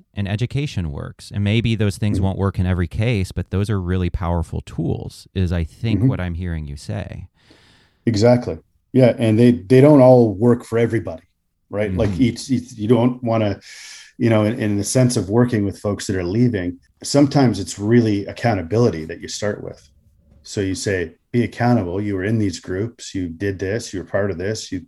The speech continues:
Speaker 2: thought these bad things, but we can move past that though."
Speaker 1: Hmm.
Speaker 2: We can, we can work on that. We can say,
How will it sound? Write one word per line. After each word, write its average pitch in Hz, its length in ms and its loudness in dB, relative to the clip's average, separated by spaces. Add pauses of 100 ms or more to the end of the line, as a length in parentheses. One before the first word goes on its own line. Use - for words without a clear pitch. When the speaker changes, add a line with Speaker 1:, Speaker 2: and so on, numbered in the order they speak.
Speaker 2:
thought 104 220 2
these 90 180 -6
bad 90 380 -4
things, 95 420 -6 (280)
but 156 80 -2
we 160 100 2
can 156 160 4
move 156 180 4
past 156 360 -4
that 85 200 -10
though." 85 180 -14 (480)
Speaker 1:
Hmm. 110 160 -18
Speaker 2:
We 120 100 2
can, 104 260 0
we 131 100 4
can 101 160 -2
work 143 240 2
on 82 160 -4
that. 85 240 -10
We 107 80 -4
can 107 160 -6
say, 101 360 -4